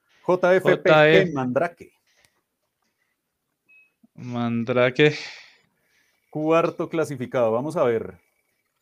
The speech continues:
Speaker 1: Nilagosh.
Speaker 2: Nilagosh.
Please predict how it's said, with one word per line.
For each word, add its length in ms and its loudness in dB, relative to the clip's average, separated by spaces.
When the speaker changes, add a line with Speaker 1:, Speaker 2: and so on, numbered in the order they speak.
Speaker 1:
Nilagosh. 680 -2
Speaker 2:
Nilagosh. 1040 -4